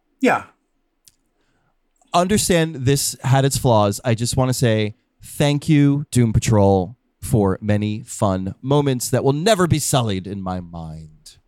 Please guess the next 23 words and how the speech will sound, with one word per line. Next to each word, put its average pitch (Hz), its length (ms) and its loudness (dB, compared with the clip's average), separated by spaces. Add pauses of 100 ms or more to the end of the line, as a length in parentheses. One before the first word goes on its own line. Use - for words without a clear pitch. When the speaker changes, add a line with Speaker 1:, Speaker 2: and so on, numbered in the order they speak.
(600)
Speaker 1:
<laughs> - 20 -8 (4000)
Speaker 2:
All 156 60 -2
right. 139 260 -2
Speaker 1:
Oh. 101 360 -8 (920)
Uh, 92 120 0
Speaker 2:
Loki 180 480 0
and 156 260 2
the 185 80 2
Marvels. 107 640 0
Speaker 1:
I 277 80 0
wanna 330 200 2
actually 180 400 -2
talk - 340 -4 (100)
about 123 220 -4
something 117 440 -8
else 107 320 -10
real 147 140 -8
quick, 147 240 -12
just - 280 -14
a - 40 -12
show 156 260 -10
I 156 60 -8
saw. 156 480 -8